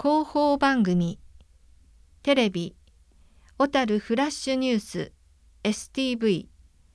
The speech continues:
毎週土曜、午前十時二十五分。ラジオ、小樽市民ニュース、エフエム小樽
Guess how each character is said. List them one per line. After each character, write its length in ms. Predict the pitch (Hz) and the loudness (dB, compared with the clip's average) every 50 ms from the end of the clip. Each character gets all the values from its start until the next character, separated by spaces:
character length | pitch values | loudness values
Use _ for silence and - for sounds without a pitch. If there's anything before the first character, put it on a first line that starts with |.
| _ _ _ _ - | _ _ _ _ -4
毎 240 | 208 220 254 285 277 | 0 0 0 0 -2
週 400 | 277 - - 269 269 262 247 220 | -6 -8 -6 -4 -2 -2 -2 0
土 180 | 196 202 208 | 0 0 2
曜、 320 | 220 226 214 190 - - _ _ _ _ _ _ _ _ _ _ - _ - | 2 2 0 0 -4 -6 _ _ _ _ _ _ _ _ _ _ -16 _ 2
午 140 | 262 277 285 | 2 2 4
前 260 | 269 247 220 196 180 190 - - - | 4 2 2 0 -2 -4 -10 -18 -14
十 240 | - - 277 294 277 | -6 -2 -2 0 0
時 160 | 247 - 196 | 0 2 2
二 160 | 202 233 262 247 | 2 2 2 0
十 260 | 247 208 190 180 175 | -2 -2 -2 -2 0
五 160 | - 208 208 | 0 -2 -2
分。 320 | - - 175 170 175 180 - _ _ _ _ _ _ - _ _ _ _ _ - _ _ _ _ _ _ _ _ _ _ _ - | -2 -2 -4 -4 -6 -8 -10 _ _ _ _ _ _ -20 _ _ _ _ _ -20 _ _ _ _ _ _ _ _ _ _ _ -2
ラ 140 | 233 247 247 | -2 -2 0
ジ 180 | 240 196 175 | 0 -4 -4
オ、 200 | 165 143 131 - _ - _ _ _ _ _ - - - - - _ _ - _ _ _ - _ _ - | -4 -4 -8 -10 _ -20 _ _ _ _ _ -20 -20 -20 -20 -20 _ _ -20 _ _ _ -20 _ _ -4
小 80 | - 214 | -4 -2
樽 280 | 208 285 269 277 277 277 | 0 0 0 0 0 -2
市 180 | 277 - 254 | -4 -4 -4
民 260 | 269 277 285 285 277 | -2 -2 0 0 0
ニ 140 | 269 269 269 | 0 2 2
ュ 40 | 240 | 2
ー 20 | 202 | 0
ス、 360 | - - - 180 180 - - _ _ _ _ _ _ _ _ _ _ _ _ _ _ _ _ _ - - - _ - | 0 -4 -10 -10 -10 -10 -12 _ _ _ _ _ _ _ _ _ _ _ _ _ _ _ _ _ -20 -20 -18 _ -4
エ 100 | 214 226 | -4 -2
フ 180 | 226 - 285 285 | -2 -2 0 0
エ 120 | 285 285 | 0 0
ム 180 | 277 277 269 269 | 0 -2 -2 -2
小 80 | 277 | -2
樽 400 | 277 - 214 185 180 185 - - | -2 0 -2 -2 -2 -4 -6 -8